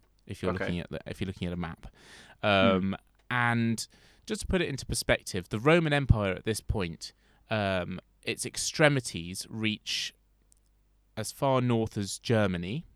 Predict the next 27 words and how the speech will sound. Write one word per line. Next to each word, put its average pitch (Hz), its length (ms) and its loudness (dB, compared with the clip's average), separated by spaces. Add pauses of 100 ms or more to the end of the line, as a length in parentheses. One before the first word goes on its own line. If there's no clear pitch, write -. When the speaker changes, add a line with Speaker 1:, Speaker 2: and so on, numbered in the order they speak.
(560)
Speaker 1:
and, 98 360 0
uh, - 20 -14 (100)
Speaker 2:
Mm-hmm. 90 120 -8
Speaker 1:
I, 117 120 -4 (200)
they 110 140 0
had 110 320 -4
just - 360 0
popped - 280 -4
over 107 220 2
to, 101 260 -4
to - 160 -8
Britain, 101 440 -4
where 101 160 -2
we 95 80 -2
sit - 200 -8
now, 90 180 -6
but 90 140 -10
not 107 260 -4
that, 90 180 -6 (360)
not 104 200 -8 (220)
very 92 160 -6
successfully. 90 640 -10 (480)
Um, 104 380 4
Speaker 2:
No. - 100 -2
Speaker 1:
and, 107 380 2 (100)
and 110 160 0
then 110 280 2